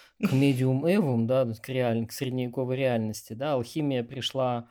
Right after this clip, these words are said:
Speaker 1: на Запад в самом конце двенадцатого века, в тринадцатом веке о ней уже кое-кто слышал, и иногда возникала идея, там, не знаю, выплавки золота из любой ерунды, да, э, поиск долголетия, но всё-таки не,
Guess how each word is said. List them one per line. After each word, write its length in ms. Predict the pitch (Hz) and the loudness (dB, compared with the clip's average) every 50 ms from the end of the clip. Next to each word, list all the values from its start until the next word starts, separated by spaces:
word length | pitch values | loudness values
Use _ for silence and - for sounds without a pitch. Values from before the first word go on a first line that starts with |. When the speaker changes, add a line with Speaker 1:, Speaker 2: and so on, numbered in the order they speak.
| _ _ | _ _
Speaker 1:
на 300 | 117 117 113 120 123 120 | -6 -4 -2 0 0 0
Запад 480 | 117 123 135 131 123 123 - 117 117 - | 0 2 2 0 0 0 -4 -6 -6 -8
в 160 | - - - | -16 -16 -4
самом 240 | - 139 127 127 120 | 0 0 0 2 0
конце 260 | 123 120 117 - 139 | -2 -2 -2 -2 -2
двенадцатого 680 | 123 127 139 143 143 127 117 120 - - - 131 127 131 | -2 0 0 2 2 0 0 -2 -6 -8 -6 -4 -4 -2
века, 260 | 147 165 180 180 - | -2 -2 -2 -4 -6
в 60 | - | -8
тринадцатом 760 | - - 131 127 131 131 123 117 117 - - - 117 107 104 | -4 -2 0 2 2 2 2 0 -2 -6 -8 -6 -6 -6 -4
веке 260 | 107 104 98 - 107 | -6 -8 -6 -6 -6
о 40 | 107 | -4
ней 180 | 107 107 107 107 | -4 -4 -4 -4
уже 200 | 107 104 117 117 | -4 -6 -8 -8
кое-кто 420 | 117 - 135 120 117 - - 131 | -6 -4 -4 -4 -4 -4 -6 -8
слышал, 500 | 120 - 175 196 196 - - 147 131 - - - - - - - _ _ | -6 -4 -4 -4 -4 -4 -4 -4 -6 -6 -12 -20 -20 -20 -20 -20 _ _
и 200 | 143 139 139 143 | 0 2 2 4
иногда 400 | 139 139 139 135 135 143 143 139 | 4 4 4 4 4 4 4 4
возникала 800 | 131 131 123 127 135 139 139 - - 131 113 107 104 107 110 110 | 4 0 -2 0 -2 -2 -2 0 0 0 2 2 0 -2 -2 -4
идея, 460 | 110 110 117 120 117 110 107 104 104 | -4 -4 -2 0 0 0 0 -4 -6
там, 320 | 101 - - 101 98 98 101 | -10 -12 -14 -12 -10 -10 -10
не 80 | 101 | -10
знаю, 340 | 101 107 107 101 95 98 104 | -10 -10 -10 -8 -8 -8 -10
выплавки 640 | 117 127 123 120 143 143 147 139 117 113 - - 131 | -8 -6 -2 0 0 -2 0 -2 -6 -6 -6 -8 -8
золота 500 | 113 113 131 127 120 113 110 110 - 117 | -6 -2 -2 0 0 -2 -4 -4 -6 -8
из 220 | 113 110 110 101 110 | -6 -6 -6 -6 -6
любой 300 | 117 113 113 120 117 113 | -6 -6 -4 -4 -4 -2
ерунды, 600 | 113 123 143 147 160 180 233 277 294 285 285 - _ _ _ _ _ _ _ _ _ _ | -2 -2 -2 -4 -2 -2 -2 0 -2 -2 -4 -6 _ _ _ _ _ _ _ _ _ _
да, 560 | 135 135 147 165 170 165 147 - - 131 123 120 | -6 -4 -2 0 0 0 -2 -2 0 -2 -2 -2
э, 0 | 120 | 0
поиск 320 | - 151 147 143 - - | 0 2 2 0 0 -4
долголетия, 1080 | 127 131 143 143 135 135 143 139 147 165 202 233 220 - - - - 127 120 113 107 107 | -2 0 2 2 4 4 4 4 4 4 4 4 2 2 -2 -2 -2 0 0 0 0 0
но 200 | 117 131 139 127 | 2 4 4 4
всё-таки 500 | - - - 147 123 120 120 - - 120 | 2 0 -2 -2 -2 -2 -6 -12 -8 -4
не, 560 | 117 117 123 127 123 120 117 110 107 101 101 | -2 -2 0 0 0 0 0 0 -2 -4 -8